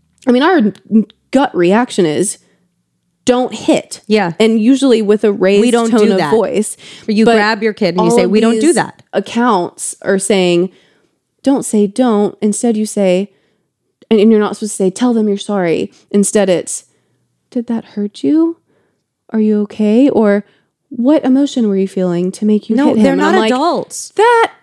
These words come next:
Speaker 1: wouldn't work on me." And I'm
Speaker 2: No.
Speaker 1: thirty-one.
Speaker 2: They're not adults. We're not all therapized.
Speaker 1: Yeah.
Speaker 2: We're not all people that are just, like,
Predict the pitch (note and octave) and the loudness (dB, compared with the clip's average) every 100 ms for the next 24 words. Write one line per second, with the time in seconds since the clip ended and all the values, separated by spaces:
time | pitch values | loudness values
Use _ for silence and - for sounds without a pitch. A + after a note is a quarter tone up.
0 | - D4+ F#4 A3 E4+ F#4 F#4 F4+ D4+ E3+ | 0 2 2 2 0 2 2 4 4 4
1 | E3 E3 - B3 C4 B3+ A#3 F#3+ F3+ E3 | 2 -2 -2 0 0 0 0 0 0 -2
2 | - G3+ - C4 C4+ D4 D#4 - A#3 B3+ | -2 -2 0 2 2 0 0 0 0 0
3 | C#4 G3+ F#3+ A#3 A#3+ C4+ - A#3+ A3+ - | 2 0 -2 0 2 2 0 -4 -4 -2
4 | A#3+ A3+ F3 D#3 D3+ F#3+ G3+ - - B3+ | 0 0 -2 -4 -2 0 0 0 0 0
5 | C4+ C4 C4+ G#3+ A#3 B3 A3+ A3 G#3+ G#3 | 0 -2 -4 -4 -2 0 2 2 0 -2
6 | G3 G#3 F#3+ F3+ | -2 0 -2 -2